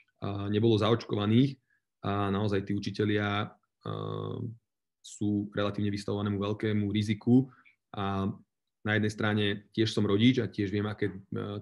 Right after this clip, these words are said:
to je, keď, e, musím mať doma deti a, a, a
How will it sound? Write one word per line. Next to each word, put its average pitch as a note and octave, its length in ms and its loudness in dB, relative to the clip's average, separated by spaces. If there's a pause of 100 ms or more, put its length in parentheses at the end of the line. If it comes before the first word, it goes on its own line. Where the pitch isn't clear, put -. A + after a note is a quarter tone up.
to G#2+ 80 -4
je, G#2 160 -2
keď, G#2 220 -6 (100)
e, A2 80 -8 (240)
musím G#2 560 -6
mať G#2 160 -4
doma G#2 160 -2
deti G#2+ 560 0
a, G2 320 -4 (640)
a, G2+ 80 -6
a G2 40 -4